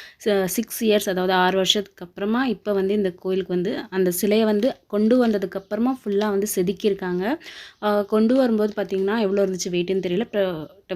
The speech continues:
ப்ரெசென்ட் வந்து பார்த்திங்கன்னா, ஆ, நானூத்தி இருபது டன் வெயிட் அப்படின்னு சொல்றாங்க. But எக்ஸாக்டா எனக்கு தெரியல. இது வந்து பார்த்திங்கன்னா, சிங்கிள் கல் அப்படின்றாங்க.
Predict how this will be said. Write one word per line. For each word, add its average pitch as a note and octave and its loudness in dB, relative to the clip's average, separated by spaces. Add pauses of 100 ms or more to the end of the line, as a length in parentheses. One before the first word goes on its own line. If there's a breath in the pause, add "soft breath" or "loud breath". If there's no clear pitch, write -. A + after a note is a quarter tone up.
(160)
ப்ரெசென்ட் G3+ 0
வந்து G3+ -2
பார்த்திங்கன்னா, F#3+ -2 (500 loud breath)
ஆ, G3 -2
நானூத்தி G3 2
இருபது G3 2
டன் G3 2
வெயிட் F#3 2
அப்படின்னு F#3 2
சொல்றாங்க. F3+ 0
But F3 -4
எக்ஸாக்டா F3+ -4
எனக்கு F#3 0
தெரியல. F3+ 2
இது G#3+ 2
வந்து G3 0
பார்த்திங்கன்னா, G#3 -2
சிங்கிள் G#3 2
கல் G3 0
அப்படின்றாங்க. F3+ 0